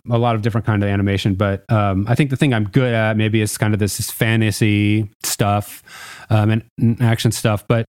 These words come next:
like, there's this huge opportunity with animation to be a part of the world building. And it's really important to me when I start a project, like, I'll spend weeks just choosing instruments, like, building a template that I'll work from for the show.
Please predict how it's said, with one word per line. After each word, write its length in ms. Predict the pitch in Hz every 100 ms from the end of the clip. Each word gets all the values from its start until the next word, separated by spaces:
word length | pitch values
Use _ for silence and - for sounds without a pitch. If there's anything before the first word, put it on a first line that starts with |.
| _ _ _
like, 160 | 127 104
there's 180 | 151 131
this 120 | 139
huge 220 | 180 156
opportunity 600 | 143 143 131 160 151 135
with 180 | 123 131
animation 1000 | 123 113 117 131 - 127 117 113 117 117 - _ -
to 680 | - 143 120 117 113 110 110 - 117
be 240 | 143 135 139
a 80 |
part 340 | 120 - 123 120
of 120 | 101
the 80 | 110
world 420 | 104 110 123 110
building. 520 | 110 104 101 98 104 - _ _ _ -
And 600 | 117 113 107 107 101 -
it's 200 | 143 123
really 220 | 151 175
important 320 | 127 147 131 -
to 80 |
me 160 | 120 151
when 140 | 127
I 80 | 113
start 260 | 123 139 117
a 40 |
project, 560 | 107 127 123 123 117 110
like, 280 | 110 104 - _ -
I'll 80 | 151
spend 360 | - 170 123
weeks 440 | 117 131 123 - -
just 340 | 139 120 - _ _
choosing 580 | - 156 143 123 123 113
instruments, 560 | 127 127 - 123 113 110
like, 180 | 104
building 260 | - 123 110
a 60 | 101
template 580 | - 117 - 123 120
that 120 | - 113
I'll 140 | 110
work 220 | 113 113
from 280 | - 127 120
for 140 | 117 113
the 120 | 117
show. 480 | - 120 123 127